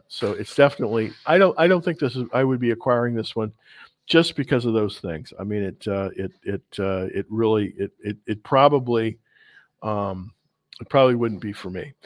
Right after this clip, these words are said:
All right, let's look at Airbnb, uh, A B N B. Quick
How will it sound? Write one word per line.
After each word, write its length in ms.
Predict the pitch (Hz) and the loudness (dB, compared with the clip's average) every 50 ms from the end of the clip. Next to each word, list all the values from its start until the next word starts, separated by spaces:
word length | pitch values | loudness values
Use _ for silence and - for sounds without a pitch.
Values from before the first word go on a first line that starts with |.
| - - - - - | -20 -20 -20 -8 2
All 100 | - 190 | 6 8
right, 180 | 202 151 - - | 8 8 8 6
let's 220 | 170 180 - - | 2 0 2 -2
look 140 | 196 180 175 | -2 -2 -2
at 100 | - - | -2 2
Airbnb, 880 | 160 160 170 160 160 160 160 143 131 123 135 139 139 139 143 139 123 - - - - - _ - | 2 2 2 2 2 2 2 2 0 0 0 0 2 2 0 -2 -2 -6 -10 -20 -20 -20 _ -10
uh, 280 | 110 107 107 101 101 92 _ - | -8 -6 -6 -6 -6 -10 _ -8
A 400 | 131 131 135 139 143 139 135 - - 107 101 95 - | -4 -2 -2 0 0 -2 -4 -6 -10 -16 -20 -12 -6
B 360 | 131 131 131 131 131 127 _ - | -4 -2 -2 -2 -2 -4 _ -8
N 240 | 123 123 123 117 110 | -8 -6 -6 -6 -6
B. 400 | 101 127 135 139 143 151 160 156 - - _ _ _ _ _ _ _ _ _ _ _ _ _ _ _ _ _ _ _ - - _ _ | -6 -6 -4 -4 -4 -4 -6 -8 -12 -16 _ _ _ _ _ _ _ _ _ _ _ _ _ _ _ _ _ _ _ -20 -20 _ _
Quick 220 | - - - 135 | -20 -16 -16 -16